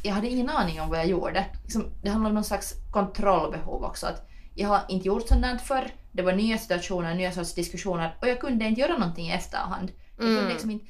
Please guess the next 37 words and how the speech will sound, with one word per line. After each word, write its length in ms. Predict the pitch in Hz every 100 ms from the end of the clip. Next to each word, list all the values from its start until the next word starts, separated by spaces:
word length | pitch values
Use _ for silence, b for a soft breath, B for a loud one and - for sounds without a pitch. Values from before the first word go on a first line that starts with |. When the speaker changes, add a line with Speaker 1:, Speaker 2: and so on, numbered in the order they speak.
| b
Speaker 1:
jag 120 | 196
kunde 200 | 240 233
inte 180 | 226 220
lyssna 440 | 233 285 - 165 165
på 220 | - -
det 80 | -
i 80 | -
efterhand. 560 | 190 - - 170 175 170
Jag 80 | 180
kunde 200 | 180 180
inte 200 | 185 - b
Speaker 2:
Just 200 | 185 196
det. 60 |
Speaker 1:
göra 180 | 254 226
det 80 | 170
genast 400 | 190 180 170 -
på 80 | 190
nytt 300 | 190 - -
och 60 |
vara 180 | - 165
bättre. 380 | 175 185 - - 190
Speaker 2:
Eller 180 | 185
just 260 | 175 180 -
att 80 | 190 175
ibland 360 | 190 185 170 170
när 80 | 175
man 220 | 165 160 - -
har, 260 | 175 160 - - -
om 80 | 190
jag 80 | 180
har 60 |
gjort 120 | 170 165
någon 140 | 165
radiogrej 600 | 180 165 151 151 147 143
och 80 | 151
jag 100 | 156
har 220 | 160